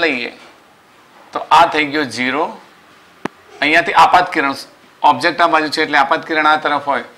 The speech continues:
તો આ બધા ડિસ્ટન્સ પ્લસ એક્સ થશે અને આ બધા ડિસ્ટન્સ માઇનસ એક્સ થશે. જાણો છો ને? બરાબર? ચિહ્નોની પસંદગી આ પ્રમાણે કરીશું.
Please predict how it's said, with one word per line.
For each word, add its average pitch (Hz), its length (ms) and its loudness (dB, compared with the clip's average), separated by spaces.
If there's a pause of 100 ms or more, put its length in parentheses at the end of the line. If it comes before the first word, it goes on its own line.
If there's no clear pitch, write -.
(440)
તો - 80 -12
આ 151 220 4
બધા 147 240 0
ડિસ્ટન્સ 143 380 -6 (100)
પ્લસ 135 320 -4
એક્સ 156 160 -12
થશે 156 220 -6
અને 151 100 -6
આ 127 120 -4
બધા 127 220 -4
ડિસ્ટન્સ 147 400 -8 (380)
માઇનસ 104 420 -14
એક્સ - 160 -20
થશે. - 220 -20 (720)
જાણો 165 260 2
છો 285 140 4
ને? - 60 -6 (1600)
બરાબર? 208 320 2 (480)
ચિહ્નોની 170 440 0
પસંદગી 180 400 2
આ 160 100 0
પ્રમાણે 135 380 0
કરીશું. 135 320 -6